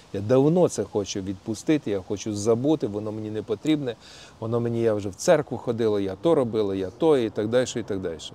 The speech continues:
А я говорю: "А ну давайте подумаємо з позиції, не,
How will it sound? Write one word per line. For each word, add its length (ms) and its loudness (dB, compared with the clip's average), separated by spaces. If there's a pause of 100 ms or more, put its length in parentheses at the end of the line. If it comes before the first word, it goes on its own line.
(460)
А 420 -6
я 160 -2
говорю: 400 -4
"А 20 -8
ну 80 -8
давайте 320 2
подумаємо 500 -6
з 60 -16
позиції, 680 -6 (220)
не, 100 -10